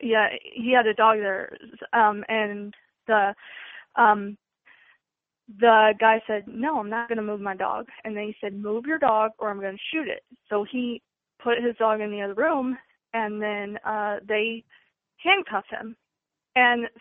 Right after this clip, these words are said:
sit him outside to talk to his wife.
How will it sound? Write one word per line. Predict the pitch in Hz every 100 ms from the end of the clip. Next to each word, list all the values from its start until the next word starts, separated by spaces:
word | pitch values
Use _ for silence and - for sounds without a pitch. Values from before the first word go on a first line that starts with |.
| -
sit | 240
him | 240
outside | 220 214 - _ _ _ _ _ _ - 294 262 214 226 - _ -
to | 233 214 214 - _
talk | - 214 -
to | 233 214
his | 214 220
wife. | 285 -